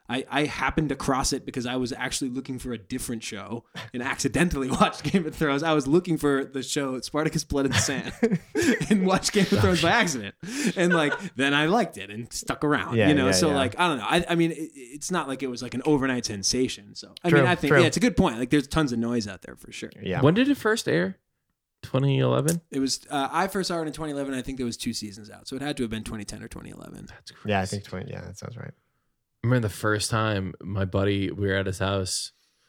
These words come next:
Speaker 3: and he put it on, and I was like, "What am I w-?" Like, the first episode from start to finish is fucking weird,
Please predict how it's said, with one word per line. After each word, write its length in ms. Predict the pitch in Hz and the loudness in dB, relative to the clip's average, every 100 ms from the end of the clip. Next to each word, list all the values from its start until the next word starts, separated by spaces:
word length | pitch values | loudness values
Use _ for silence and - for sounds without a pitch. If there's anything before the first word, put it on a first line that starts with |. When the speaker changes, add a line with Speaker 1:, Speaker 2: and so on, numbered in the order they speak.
| _ _ _ | _ _ _
Speaker 3:
and 80 | 101 | -2
he 40 | 95 | 0
put 160 | 110 | 0
it 100 | 104 | 0
on, 380 | 98 95 95 95 | 0 0 0 0
and 120 | 95 | -2
I 60 | 95 | 0
was 160 | 98 | 0
like, 160 | 92 90 | -2 -4
"What 460 | - 90 90 110 196 _ _ _ _ _ - | -6 -8 -4 -2 -4 _ _ _ _ _ -10
am 160 | 101 | -8
I 80 | 85 | -6
w-?" 300 | 85 87 104 _ - - - - - | -8 -8 -14 _ -12 -12 -12 -8 2
Like, 120 | 135 | 4
the 100 | 160 | 4
first 360 | - 226 269 - | 4 4 4 4
episode 500 | 127 - 214 240 240 | 0 2 4 8 8
from 160 | 214 147 | 6 0
start 280 | - 143 147 | 2 2 2
to 60 | |
finish 380 | 139 120 170 - - - - - | 0 2 2 0 -8 -20 -8 -2
is 140 | 156 | -2
fucking 640 | - - - 440 277 127 | 0 -2 2 4 4 2
weird, 520 | 113 110 180 160 - | 0 6 6 6 0